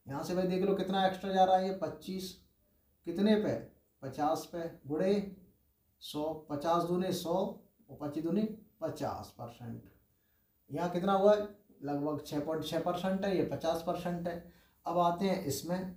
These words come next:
<clears throat> उन्नीस सौ सतानवे, सतानवे ये रहा, छियानवे ये रहा, इनका difference देख लो भाई, यहाँ कितने का दिख रहा है? बीस का, कितने पे?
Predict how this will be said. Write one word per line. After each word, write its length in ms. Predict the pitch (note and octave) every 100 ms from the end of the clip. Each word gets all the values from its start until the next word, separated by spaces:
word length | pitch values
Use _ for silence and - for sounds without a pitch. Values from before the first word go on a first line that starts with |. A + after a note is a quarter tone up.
| -
<clears throat> 460 | - A#3 - - -
उन्नीस 300 | E3 F3 F#3
सौ 80 | G3
सतानवे, 540 | - - D#3+ E3+ G3 G3+ - C#4 D4 - - - _ _ _ _ _ _ _
सतानवे 540 | - - E3 E3+ F#3 F#3
ये 120 | F#3
रहा, 140 | G3+ F3
छियानवे 460 | - D3 C#3+ C3+
ये 80 | D3+
रहा, 180 | F3+ -
इनका 240 | C#3 D3
difference 340 | D#3 E3 F3+ F3+
देख 140 | F3+
लो 120 | F#3+
भाई, 120 | F#3 F3+
यहाँ 160 | F3
कितने 260 | F3 F#3+ F#3+
का 80 | F#3+
दिख 180 | F3 F3+
रहा 120 | F#3+
है? 160 | E3 - - _ _ _ _
बीस 340 | C#3+ E3+ G3 -
का, 140 | -
कितने 320 | - E3+ G#3 G#3+
पे? 180 | -